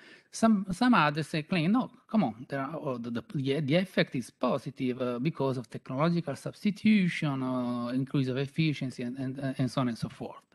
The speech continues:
Um, others say that environmental pollution is a superior good,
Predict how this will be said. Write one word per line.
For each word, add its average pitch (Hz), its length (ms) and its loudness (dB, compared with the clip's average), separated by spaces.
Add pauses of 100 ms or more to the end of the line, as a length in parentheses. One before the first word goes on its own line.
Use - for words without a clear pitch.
(800)
Um, 147 1000 6 (1700)
others 240 440 8
say 185 300 2
that 165 320 4
environmental 170 640 6
pollution 165 480 2
is 151 140 -2
a 156 60 -2
superior 180 540 0
good, 123 500 -6